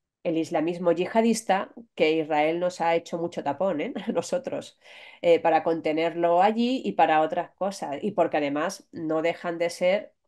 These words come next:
Israel es un producto de un fracaso de Europa, ¿no? Y de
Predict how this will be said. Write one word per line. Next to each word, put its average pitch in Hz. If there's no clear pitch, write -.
Israel 156
es 170
un 185
producto 170
de 202
un 180
fracaso 165
de 190
Europa, 156
¿no? 110
Y 107
de 151